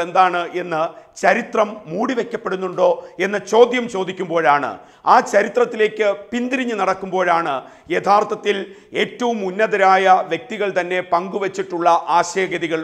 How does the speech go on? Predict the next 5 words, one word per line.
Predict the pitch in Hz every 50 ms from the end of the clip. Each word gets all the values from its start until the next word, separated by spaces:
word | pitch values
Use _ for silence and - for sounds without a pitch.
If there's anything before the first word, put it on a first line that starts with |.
| 151 147
ഉണ്ടായിരുന്നിട്ടുണ്ട്, | 147 143 143 139 139 131 127 120 120 - 110 98 90 87 80 _ _ _ _ _ _ - -
സന്ദേഹങ്ങൾ | 208 214 233 233 262 254 - - 110 214 208 196 - - 170
ഉണ്ടായിട്ടുണ്ട്. | 170 170 160 156 151 139 - - 113 107 95 85 82 _ _ _ - - 160
ആ | 196 214 208 190
സന്ദേഹങ്ങൾ, | 175 180 185 202 202 156 185 190 190 180 165